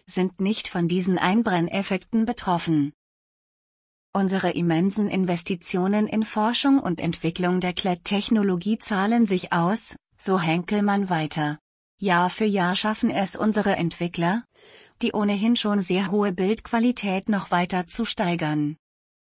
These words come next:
Preise und Verfügbarkeiten. G Q achtundneunzig Q neunhundertfünfzig R G T X Z G neunundneunzig Euro seit März zweitausendneunzehn erhältlich.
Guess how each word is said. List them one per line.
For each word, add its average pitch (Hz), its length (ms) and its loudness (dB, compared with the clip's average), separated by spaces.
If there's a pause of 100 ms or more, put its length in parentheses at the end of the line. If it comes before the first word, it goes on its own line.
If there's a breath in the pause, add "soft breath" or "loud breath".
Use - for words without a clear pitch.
(720)
Preise 175 480 -2
und 180 160 -4
Verfügbarkeiten. 165 1200 -2 (600)
G 220 180 -2
Q 165 400 0
achtundneunzig 190 1040 -2
Q 190 200 -2
neunhundertfünfzig 214 1200 0
R 175 80 -2
G 208 120 -2
T 202 140 0
X - 300 -4
Z - 280 -4
G 175 200 2
neunundneunzig 190 1080 -2 (2250)
Euro 185 360 0
seit 160 360 -2
März 175 460 0
zweitausendneunzehn 202 1300 0
erhältlich. 147 800 -2